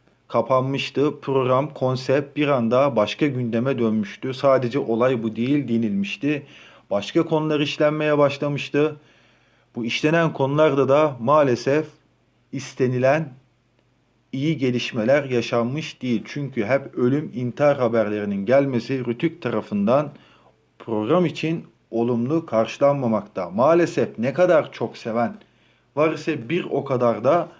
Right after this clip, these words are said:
Müge Anlı'nın Tatlı Sert programıyla alakalı Rütü'ye bir sürü şikayetin olduğu, kötü örnek teşkil ettiği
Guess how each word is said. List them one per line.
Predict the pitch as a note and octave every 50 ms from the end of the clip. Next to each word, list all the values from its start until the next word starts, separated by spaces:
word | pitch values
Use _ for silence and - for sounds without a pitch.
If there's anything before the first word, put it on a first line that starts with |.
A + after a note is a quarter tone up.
| _ _ _ _ _ _ _ _ _ _ _ -
Müge | F#2 F2+ F#2+ C3
Anlı'nın | D#3 E3 E3 D3+ C3+ A#2+ A2 G2+
Tatlı | G2 - F#2+ F#2 - - - D3
Sert | D3 - D#3+ C#3 C3 - -
programıyla | A#2+ A2+ A2 A2+ A2 A2 G#2+ G2+ G2 F#2+ G2+
alakalı | A2+ C3 D3+ D#3 C#3+ C#3 C3+ - A#2 G#2+ G#2 G#2 G2
Rütü'ye | A2+ B2+ B2+ - - B2+ B2 C3 D3 D#3+ - - _ _ _ _ _ _ _ _ -
bir | D#3+ F#3 E3+ -
sürü | - - - A#2+ C#3 D3
şikayetin | C#3+ - - C3 - - B2+ B2 C3 C3 A#2+ A#2 - D3 D#3+ D#3+ - -
olduğu, | - A#2 A#2 A#2 A#2 A2 G2+ G#2+ A2+ C#3+ D#3 D#3 -
kötü | - - A2+ - - D#3+
örnek | G#2 A#2 B2+ A#2+ A2+ C3 C#3+ C#3+ C#3
teşkil | - - A#2 A#2 - - - C#3+ B2+
ettiği | A#2 G#2 G2 - _ - A2+ B2 D3+ E3 D#3